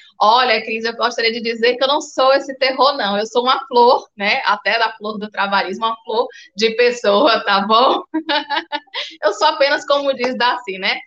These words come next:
Ou você se indigna ou você se resigna, e eu não me resignarei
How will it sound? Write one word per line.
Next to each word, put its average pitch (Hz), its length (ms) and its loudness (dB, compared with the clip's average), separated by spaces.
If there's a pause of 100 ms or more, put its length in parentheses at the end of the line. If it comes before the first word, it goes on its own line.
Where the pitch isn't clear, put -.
(280)
Ou 254 180 4
você 262 520 2
se 254 120 -16
indigna 254 600 -4
ou 277 180 0
você 254 180 0
se 269 120 -10
resigna, 208 680 -4
e 190 80 -8
eu 208 140 -4
não 214 120 -6
me 220 120 -8
resignarei 196 840 -2